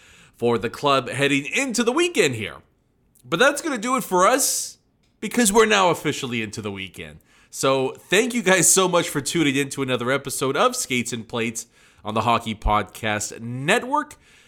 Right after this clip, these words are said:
We'll be back at it on Tuesday, breaking down two games against Alberta teams, the Oilers and the Flames. And then we'll get ready for Friday's episode,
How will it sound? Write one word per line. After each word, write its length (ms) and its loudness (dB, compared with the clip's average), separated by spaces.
We'll 100 -14
be 100 -6
back 280 2
at 180 2
it 160 0
on 300 2
Tuesday, 760 2
breaking 400 -4
down 720 -4
two 260 2
games 460 0
against 460 -6
Alberta 500 -4
teams, 440 -8
the 140 -10
Oilers 460 -4
and 260 -12
the 80 -12
Flames. 580 -6
And 80 -10
then 100 -4
we'll 100 -2
get 160 2
ready 380 0
for 140 -10
Friday's 540 0
episode, 600 -8